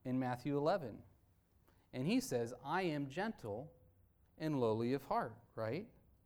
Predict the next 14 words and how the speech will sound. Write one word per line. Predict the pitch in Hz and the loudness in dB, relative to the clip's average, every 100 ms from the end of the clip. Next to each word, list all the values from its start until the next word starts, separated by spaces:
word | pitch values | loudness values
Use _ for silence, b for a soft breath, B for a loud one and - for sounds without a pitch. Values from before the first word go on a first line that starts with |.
| b b b b b b b b - | b b b b b b b b -10
So | - 175 | 4 6
again, | 165 202 277 131 104 - - - | 6 6 4 2 -2 -12 -10 -6
the | 151 | -4
gentleness | 143 214 269 339 285 214 - | 0 0 0 -2 -2 -2 -4
we | 131 | -4
have | 156 220 - | 0 -2 -2
is | 147 143 | -6 -6
just | 262 - | -6 -6
a | 233 | -8
character | - 165 208 269 294 | -6 -2 -2 -2 -6
quality | - - 123 131 190 | -10 -4 -2 -2 -4
of | 196 | -6
who | - 120 | -6 -6
God | 170 185 | -4 -4